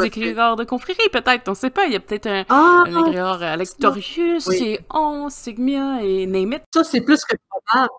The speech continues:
Speaker 1: parce que, euh, à l'époque où est-ce qu'il y avait vraiment la grosse compétition entre confréries, les personnes dans les confréries étaient vraiment dédiées à gagner.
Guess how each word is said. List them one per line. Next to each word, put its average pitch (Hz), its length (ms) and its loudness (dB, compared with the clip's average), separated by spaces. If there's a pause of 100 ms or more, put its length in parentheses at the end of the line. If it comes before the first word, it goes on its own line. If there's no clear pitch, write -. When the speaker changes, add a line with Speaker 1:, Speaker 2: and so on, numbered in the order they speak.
Speaker 1:
parce 190 240 -6
que, - 140 -6
euh, 190 400 0
à 196 120 -2
l'époque 220 540 -2
où 214 60 2
est-ce - 180 -4
qu'il - 180 -6
y 185 60 4
avait 190 160 0
vraiment 196 300 -2
la 202 140 -2
grosse 208 280 -2
compétition 196 720 -4
entre 185 220 -4
confréries, 185 840 -6 (160)
les 185 140 -2
personnes 262 580 0
dans 196 100 2
les 185 160 2
confréries 202 560 0
étaient 202 200 2
vraiment 185 380 2 (140)
dédiées 208 720 2
à 214 220 2
gagner. 185 800 0